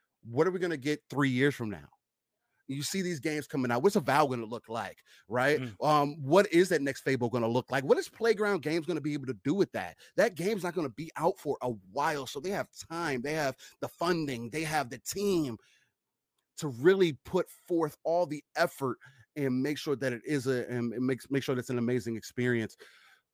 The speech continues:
Speaker 1: Um, for me, I'm excited to see how we progress. Uh, again, <laughs> like, like we always go back to, it, it is the golden age of gaming, a hundred percent. Um, now, even before, I know we, they used to say that back in the day. No, I think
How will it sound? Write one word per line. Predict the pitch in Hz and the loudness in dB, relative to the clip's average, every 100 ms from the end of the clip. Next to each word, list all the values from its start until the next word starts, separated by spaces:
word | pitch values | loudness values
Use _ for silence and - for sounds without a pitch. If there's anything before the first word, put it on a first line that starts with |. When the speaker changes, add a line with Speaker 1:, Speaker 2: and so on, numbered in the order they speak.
| - | -4
Speaker 1:
Um, | 135 123 - | -2 -2 -2
for | |
me, | 147 147 170 165 | 2 6 8 8
I'm | 143 | 4
excited | 151 - 143 143 | 2 2 2 2
to | 135 | -2
see | - 139 135 135 123 113 _ | -2 0 2 2 -2 -8 _
how | 107 107 139 | -10 -2 0
we | 135 | 0
progress. | 120 101 120 127 - - | -4 -2 2 2 0 -8
Uh, | 113 110 104 101 123 120 - _ _ _ _ - | -4 -4 -6 -12 -16 -14 -16 _ _ _ _ -10
again, | 123 135 143 | -2 2 2
<laughs> | |
like, | 139 - | 2 2
like | 190 151 131 | 4 4 4
we | 135 | 2
always | 139 135 120 | 4 4 4
go | 123 | 0
back | 135 131 | 2 0
to, | - 135 131 - - | 2 0 0 -4 -4
it, | 131 131 | -2 0
it | 143 147 | 0 4
is | 151 | 4
the | 143 | 4
golden | 135 139 127 120 | 6 6 6 0
age | 131 117 | -2 -4
of | |
gaming, | 107 123 123 120 | -4 0 0 0
a | |
hundred | 120 143 135 | -2 -2 -2
percent. | 123 - 117 139 - - | -6 -4 -2 -4 -8 -6
Um, | - 123 131 | 0 2 2
now, | 139 147 139 127 | 2 4 4 2
even | 160 151 139 | 0 2 0
before, | 131 - 139 | -2 0 2
I | 135 | 2
know | 143 | 2
we, | 139 139 | 0 -2
they | 131 | 0
used | 139 143 | 0 0
to | 143 | -4
say | 160 | -2
that | 135 123 | -2 0
back | 135 123 | -2 -2
in | |
the | 123 | -4
day. | 110 135 131 | 0 0 2
No, | 123 135 135 | 2 2 2
I | 123 | 2
think | 127 156 135 | 2 0 -2